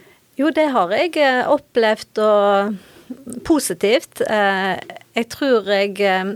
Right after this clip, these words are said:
ja, der er alltid noen som har meninger om det da. Men, eh, for meg som, som kristen og som, som en truende da, så har det alltid vært viktig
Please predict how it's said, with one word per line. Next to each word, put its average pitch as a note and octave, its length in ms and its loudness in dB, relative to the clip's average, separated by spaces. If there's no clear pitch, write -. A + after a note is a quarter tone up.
ja, G3 220 2
der G#3+ 160 0
er - 100 0
alltid C4 300 0
noen B3+ 180 0
som B3 220 0
har A3 80 0
meninger G#3+ 640 -2
om E3+ 160 -4
det A#3 100 0
da. D4+ 100 2
Men, A#3 300 0
eh, A3 180 0
for C4 160 0
meg C4+ 300 0
som, A3 300 0
som A3 220 -4
kristen A3+ 540 -2
og G#3 100 -2
som, F#3+ 440 -4
som G#3+ 260 -2
en F#3+ 280 -4
truende G3 500 2
da, D4+ 120 4
så B3+ 240 0
har B3 160 4
det G3 140 0
alltid A3 400 -2
vært - 180 -8
viktig A3 380 -4